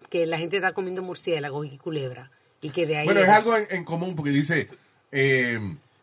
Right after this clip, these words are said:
Speaker 2: Singapur, Vietnam, Saudi Arabia, China, Tailandia, Taiwán, South Korea, Japán y los Estados Unidos.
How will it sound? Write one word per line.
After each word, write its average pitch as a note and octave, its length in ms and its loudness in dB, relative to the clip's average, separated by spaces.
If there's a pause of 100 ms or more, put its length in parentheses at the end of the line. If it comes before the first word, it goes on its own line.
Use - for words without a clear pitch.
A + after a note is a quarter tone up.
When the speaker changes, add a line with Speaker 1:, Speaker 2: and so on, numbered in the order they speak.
(400)
Speaker 2:
Singapur, F#3 800 -2
Vietnam, E3+ 880 0
Saudi D3 400 4
Arabia, E3+ 800 0 (340)
China, E3+ 580 0 (300)
Tailandia, D#3+ 880 0 (100)
Taiwán, D#3+ 720 0 (480)
South C#3+ 380 2
Korea, D3+ 680 0 (400)
Japán D3+ 640 0 (680)
y A2+ 80 -8
los A#2 160 0
Estados C3 320 2
Unidos. F#2 340 -4